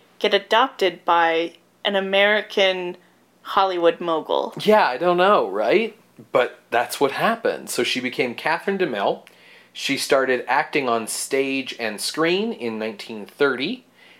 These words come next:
Speaker 2: and The Black Room was her eighth film. She never really progressed much beyond minor roles, uh, but she continued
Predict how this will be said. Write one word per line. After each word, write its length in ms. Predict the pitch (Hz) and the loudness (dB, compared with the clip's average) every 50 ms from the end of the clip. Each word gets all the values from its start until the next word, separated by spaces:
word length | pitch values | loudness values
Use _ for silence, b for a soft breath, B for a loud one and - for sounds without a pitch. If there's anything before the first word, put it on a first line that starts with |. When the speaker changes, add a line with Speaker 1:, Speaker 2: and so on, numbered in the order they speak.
| b b - | b b -4
Speaker 2:
and 220 | 117 113 110 110 | -4 -4 -2 -4
The 60 | 110 | -2
Black 300 | - - 165 180 180 - | 0 2 2 2 0 0
Room 200 | 160 156 156 151 | -2 -2 -2 -2
was 200 | 139 131 123 - | -2 -2 -2 -2
her 200 | - - 104 - - _ | -4 -6 -8 -8 -6 _
eighth 380 | 143 147 143 - - - - - - - | -4 -4 -4 -6 -12 -18 -20 -20 -20 -20
film. 400 | - - - 117 95 60 - - - _ b b b b b b b b | -16 -6 -4 -4 -4 -4 -6 -12 -20 _ b b b b b b b b
She 160 | - - 180 208 | -4 0 2 2
never 140 | 233 277 | 2 4
really 220 | 311 269 240 226 220 | 2 2 2 2 2
progressed 560 | 208 - 190 - 151 156 170 185 - - - | 2 2 2 2 4 2 2 2 -2 -2 0
much 320 | 196 208 208 - - - | 0 0 0 -2 -8 -10
beyond 480 | - 151 135 135 139 143 143 139 131 127 | -8 -2 0 2 4 4 2 0 -2 -4
minor 340 | 120 127 135 139 139 127 123 | -2 -2 -2 0 0 -2 -2
roles, 640 | 117 110 113 113 123 151 254 320 320 - - - - - - | 0 0 2 2 4 4 2 2 0 -2 -6 -8 -8 -4 0
uh, 160 | 120 117 117 | 0 2 2
but 180 | 117 - - - | 0 -2 -4 -6
she 100 | - 127 | -8 -8
continued 680 | - - 147 147 - - 185 190 196 196 196 180 - | -10 -12 -14 -8 -6 -4 -2 -2 -2 -2 -4 -6 -6